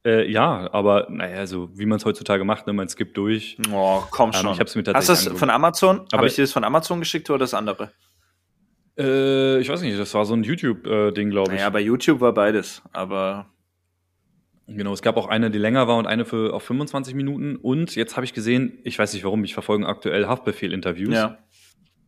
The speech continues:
Speaker 1: Er ist gerade in jedem Format, glaub ich, das es gibt. Ähm, diesen Donnerstag ist doch auch Album-Release, oder? Wenn mich nicht alles täuscht.
Speaker 2: Ich glaube ja, ich glaube ja. Und ich glaube sogar noch,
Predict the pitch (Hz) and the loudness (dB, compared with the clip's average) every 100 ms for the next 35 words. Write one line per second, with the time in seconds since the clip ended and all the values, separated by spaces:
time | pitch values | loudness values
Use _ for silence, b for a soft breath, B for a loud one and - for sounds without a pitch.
0 | _ - 113 - 110 107 104 113 123 120 | _ -2 -2 2 2 2 2 2 2 2
1 | 107 101 107 104 104 101 95 - 104 - | 0 0 0 -2 -2 -6 -8 -8 -8 -8
2 | - b b b b b b b - 98 | -12 b b b b b b b -4 -2
3 | 98 95 127 117 131 202 - 110 104 110 | -2 -2 -4 0 2 2 -2 -6 -2 -4
4 | 104 117 131 104 92 92 92 - 131 139 | 0 0 0 0 -2 -4 -6 -6 -6 -4
5 | 120 113 113 113 123 - 139 143 - - | -6 -6 -8 -8 -10 -8 -10 -10 -14 -18
6 | _ - - - 113 135 135 127 131 101 | _ -12 -8 2 8 8 10 8 6 2
7 | 104 - 117 127 113 123 113 107 110 - | -2 4 6 6 6 6 4 2 -4 0
8 | 107 120 160 135 107 110 107 98 104 113 | 6 8 8 6 4 2 4 4 4 0
9 | - | -2